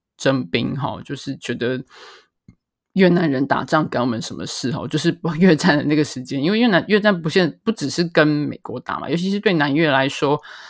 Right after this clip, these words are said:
他们的主要的敌人是北方的同胞啊，就是，呃，那当然，呃，华人的立场就是觉得说他们越南人打仗干我们什么事，为什么我们要，要去送死？我觉得那些很多就是壮-，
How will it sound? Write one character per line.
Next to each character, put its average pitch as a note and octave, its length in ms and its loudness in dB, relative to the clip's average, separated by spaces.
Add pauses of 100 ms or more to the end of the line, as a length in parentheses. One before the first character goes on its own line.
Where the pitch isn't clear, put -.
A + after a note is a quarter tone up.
(140)
他 - 100 0
们 G#3+ 80 4
的 G3 80 4
主 C3 120 -2
要 C#3+ 80 6
的 E3+ 80 6
敌 C3 140 -4
人 B2+ 120 -2
是 C3 100 -2
北 G#2+ 220 -2
方 B2 180 0
的 C3 120 -2
同 - 260 -10
胞 - 80 -8
啊， - 400 -6
就 - 100 -14
是， B2 300 -8 (540)
呃， D3+ 260 2
那 F#3+ 140 2
当 G#3 180 -2
然， F#3+ 220 2
呃， C3 80 0
华 F3+ 320 0
人 F3+ 120 6
的 F3+ 120 6
立 F#3+ 120 2
场 C#3+ 200 -2
就 D3 100 0
是 D#3 80 2
觉 D3 160 -8
得 C3+ 60 -4
说 C#3+ 120 -2
他 E3 100 0
们 F3+ 120 0
越 F3 60 2
南 D#3 100 0
人 C3+ 140 -4
打 - 160 -10
仗 D#3 180 -2
干 C3+ 140 -2
我 C#3 40 0
们 A#2+ 80 -4
什 A#2+ 80 -12
么 F#2+ 80 -12
事， - 180 -12
为 D3 120 2
什 B2 160 -4
么 G2 100 -6
我 B1 80 -10
们 D2 220 -8
要， - 240 0 (120)
要 C#3 140 2
去 C3+ 140 -2
送 - 340 -2
死？ - 220 -12
我 C#3 80 -10
觉 C3+ 80 -4
得 D3 60 2
那 C#3+ 100 2
些 D3 300 0 (280)
很 D3 160 2
多 E3+ 220 8
就 F3+ 100 2
是 F3 240 6 (640)
壮-， E3+ 420 4